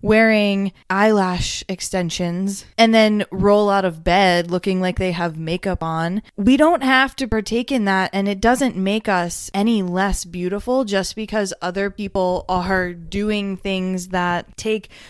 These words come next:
what a normal woman looks like and a normal human body looks like and just goes the human two point oh version and minimizes the flaws and the imperfections. You're allowed to be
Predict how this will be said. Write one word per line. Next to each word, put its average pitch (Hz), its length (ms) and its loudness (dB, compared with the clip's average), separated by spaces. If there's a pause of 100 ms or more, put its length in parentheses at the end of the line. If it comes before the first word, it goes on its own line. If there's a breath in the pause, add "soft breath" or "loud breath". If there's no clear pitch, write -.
what 220 260 -2
a 214 160 0
normal 202 560 2
woman 196 340 2
looks 202 280 0
like 185 220 -2
and 180 120 2
a 170 60 0
normal 196 320 0
human 185 320 -4
body 180 300 -2
looks 190 280 0
like 175 320 -2
and 175 240 -4
just 180 400 -2
goes 196 420 0
the 175 500 2
human 208 420 0
two 214 160 -4
point 185 240 -2
oh 175 160 0
version 175 640 2 (540 loud breath)
and 180 800 0 (220)
minimizes 185 600 0
the 170 100 -6
flaws 175 380 0
and 170 100 -8
the 165 80 -8
imperfections. - 880 -10
You're 233 200 6
allowed 208 640 2
to 185 380 -4
be 175 680 -2